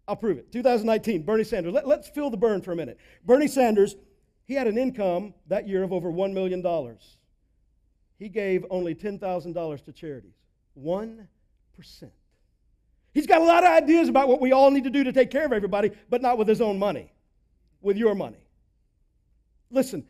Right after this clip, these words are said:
the reality is that's not generosity. That's not ten thousand dollars and he makes over a million.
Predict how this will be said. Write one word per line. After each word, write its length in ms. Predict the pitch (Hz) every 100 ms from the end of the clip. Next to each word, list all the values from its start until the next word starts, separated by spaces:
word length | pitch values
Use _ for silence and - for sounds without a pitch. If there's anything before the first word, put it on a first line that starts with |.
| _
the 100 | -
reality 720 | 226 240 269 285 285 247 247
is 280 | 240 185 170 - -
that's 300 | 135 262 262
not 220 | 233 233
generosity. 680 | 156 233 226 247 - 185 120 _ _
That's 180 | 254 262
not 180 | 247 - _
ten 240 | - 311 302
thousand 400 | 285 294 240 226
dollars 380 | 240 277 277
and 80 | 226
he 40 | 233
makes 220 | 254 254
over 120 | 233
a 20 |
million. 260 | 240 262